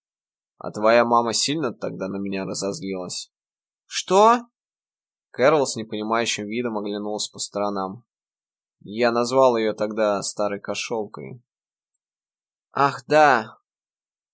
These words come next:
Кэрол благодарно улыбнулась, поддерживая игру. «Она была очень зла и говорила, что ты сам виноват, устроив эту потасовку. Помнишь, наши мамы ходили вместе в этот клуб?»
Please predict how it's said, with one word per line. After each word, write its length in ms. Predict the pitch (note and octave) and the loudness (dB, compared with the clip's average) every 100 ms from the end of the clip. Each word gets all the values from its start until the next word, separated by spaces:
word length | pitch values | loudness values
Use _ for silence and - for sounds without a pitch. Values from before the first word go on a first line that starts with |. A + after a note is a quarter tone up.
| _ - | _ -4
Кэрол 360 | A#2 C#3 A#2 | 0 4 2
благодарно 680 | F#2+ G2 G2+ G2+ G#2+ G#2+ G#2 | 0 -6 -2 0 0 0 -4
улыбнулась, 760 | G2 G2 G2+ G#2+ A#2 G#2+ - - | -4 -6 -6 -8 -8 -6 -8 -10
поддерживая 640 | D#2+ E2+ G2+ D#2+ G2 G2+ | -10 -6 -6 -6 -6 -6
игру. 380 | F2+ F#2+ F#2 - _ _ _ _ _ | -6 -8 -10 -12 _ _ _ _ _
«Она 240 | - D3 D#3+ | -2 0 4
была 280 | F3+ F3 | 6 8
очень 380 | E3+ E3+ E3+ C#3 | 8 6 2 0
зла 500 | B2 C3 B2 A#2 A2 - | 0 4 6 4 0 -10
и 100 | A#2+ | -2
говорила, 440 | B2+ C#3 D#3 D#3 | 4 4 6 4
что 160 | C#3+ C3 | 2 -4
ты 140 | - | -2
сам 300 | C3+ D#3+ D3+ | 2 4 4
виноват, 520 | A#2+ A#2 A2+ A2 G#2 | 0 0 4 4 2
устроив 420 | G#2 - B2 A2+ A#2 | -2 -2 0 0 -4
эту 160 | A2 | -8
потасовку. 920 | - G#2 A#2 - B2+ A2 - - A2 _ _ _ _ _ _ _ _ | -8 -4 0 2 2 0 -6 -12 -12 _ _ _ _ _ _ _ _
Помнишь, 420 | - G3 F3+ - | 0 0 2 0
наши 280 | C3 B2+ C#3+ | 2 2 4
мамы 260 | C#3+ C#3 A#2 | 4 4 2
ходили 400 | C3+ C3 C#3 B2 | 0 2 0 0
вместе 400 | C3 C#3 - A#2 | 0 0 0 0
в 60 | |
этот 260 | A2+ A#2 A#2 | 0 -2 -4
клуб?» 320 | - C3+ | 0 0